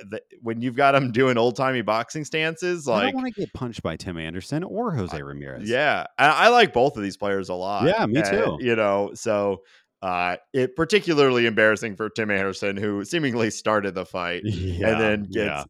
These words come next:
Speaker 1: gets dropped. I, I've not seen a punch land that well in a fight either. Normally, it's,
Speaker 2: Uh,
Speaker 1: you
Speaker 2: I, I
Speaker 1: know
Speaker 2: Rougned Odor, I think, was the
Speaker 1: Oh,
Speaker 2: last
Speaker 1: yeah,
Speaker 2: one.
Speaker 1: that's a g-,
Speaker 2: That was
Speaker 1: that's
Speaker 2: the
Speaker 1: a
Speaker 2: last
Speaker 1: good
Speaker 2: time
Speaker 1: one.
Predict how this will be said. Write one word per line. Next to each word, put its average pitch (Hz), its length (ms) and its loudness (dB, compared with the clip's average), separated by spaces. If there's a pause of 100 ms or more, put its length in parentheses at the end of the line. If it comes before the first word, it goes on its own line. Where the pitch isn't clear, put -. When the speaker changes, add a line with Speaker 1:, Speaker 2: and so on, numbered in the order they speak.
(180)
Speaker 1:
gets 101 360 -2 (160)
dropped. 95 760 -6
I, 104 240 2
I've 151 260 6
not 147 280 6
seen 131 200 -2
a 107 80 2
punch 104 540 -6 (420)
land 98 460 -2
that 92 240 -2
well 95 280 0
in 95 80 -4
a 92 60 -6
fight 95 340 -4
either. 95 380 -2
Normally, 107 760 0
it's, 92 160 -4
Speaker 2:
Uh, 95 480 -2 (400)
Speaker 1:
you 98 140 -4
Speaker 2:
I, 90 180 -2
I 113 40 0
Speaker 1:
know 110 80 -2
Speaker 2:
Rougned 135 360 2
Odor, 123 560 2
I 92 80 -8
think, 104 160 -4
was 101 140 -4
the 101 80 -2
Speaker 1:
Oh, 95 60 -2
Speaker 2:
last 151 240 10
Speaker 1:
yeah, 185 200 12
Speaker 2:
one. 143 80 10
Speaker 1:
that's 139 240 6
a 151 60 4
g-, 101 60 -8
Speaker 2:
That 107 120 2
was - 120 2
Speaker 1:
that's 123 100 -4
Speaker 2:
the 117 40 0
Speaker 1:
a 113 40 0
Speaker 2:
last 117 80 -2
Speaker 1:
good 120 80 4
Speaker 2:
time 123 140 0
Speaker 1:
one. 101 40 0